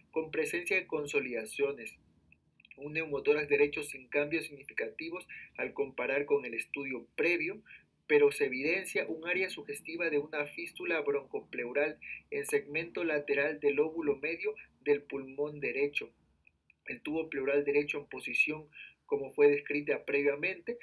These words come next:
con incremento del enfisema del tejido celular subcutáneo,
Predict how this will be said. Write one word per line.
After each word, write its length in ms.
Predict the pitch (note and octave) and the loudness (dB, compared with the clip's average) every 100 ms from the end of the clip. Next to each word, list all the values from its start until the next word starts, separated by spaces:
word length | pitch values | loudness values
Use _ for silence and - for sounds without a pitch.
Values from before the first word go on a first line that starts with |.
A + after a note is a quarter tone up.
| - _ | -16 _
con 160 | D3+ D3+ | -4 -2
incremento 680 | D3 D3+ D3 D3+ F3+ - | -2 4 4 2 -6 -4
del 120 | E3+ D3+ | -2 -2
enfisema 680 | C#3+ C#3+ - F3 F3+ G#3+ - - _ | -4 -8 -4 -4 -2 -4 -8 -20 _
del 180 | D3 D3 | 0 2
tejido 380 | C#3+ D#3+ F3+ | 0 0 -4
celular 520 | E3+ D3 C3+ C3 C#3+ C#3+ | 0 0 0 0 0 -2
subcutáneo, 720 | C#3+ - G#2+ C3+ C#3 A#2 | -6 -8 -6 -4 -4 -8